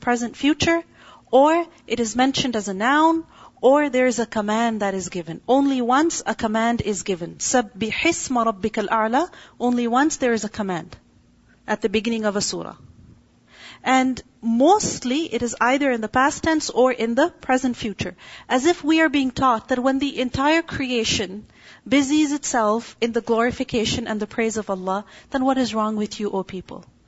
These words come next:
You still don't get it? "سَبِّحِ اسْمَ رَبِّكَ الْأَعْلَى." Glorify and praise your Lord who is the Most High. Now, Surah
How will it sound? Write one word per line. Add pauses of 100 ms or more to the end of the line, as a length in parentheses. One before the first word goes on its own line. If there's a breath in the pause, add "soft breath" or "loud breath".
(200 soft breath)
You
still
don't
get
it? (200 loud breath)
"سَبِّحِ (120)
اسْمَ
رَبِّكَ
الْأَعْلَى." (380 loud breath)
Glorify (720 soft breath)
and
praise (120)
your
Lord
who
is
the
Most
High. (720)
Now,
Surah